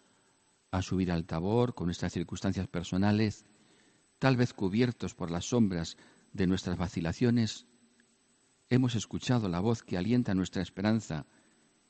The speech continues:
y hemos contemplado su gloria. Así sabemos que Él transformará nuestra condición humilde según el modelo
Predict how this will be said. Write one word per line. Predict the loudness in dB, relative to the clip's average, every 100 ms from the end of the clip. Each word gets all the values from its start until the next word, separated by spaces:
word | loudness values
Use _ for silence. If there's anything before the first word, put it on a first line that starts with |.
| _ _ _
y | 2 4
hemos | 4 0
contemplado | -4 -6 -6 -4 -4 -4
su | -6
gloria. | -8 -10 -10 -14 -20 _ _ _ _ _ _ _ _ _ _ _ _ _
Así | -6 -2 -2
sabemos | -2 0 0 0 -4
que | -4 -2
Él | -2 -4 -16 -20 _ _
transformará | -2 -2 0 0 2 4
nuestra | 4 2 0 -2
condición | 0 0 2 4
humilde | 6 8 6 4 -2 -6 -10 _ _ _ -20 -20 -20 -20
según | -8 -2 2 4
el | 4 2
modelo | 4 4 4 0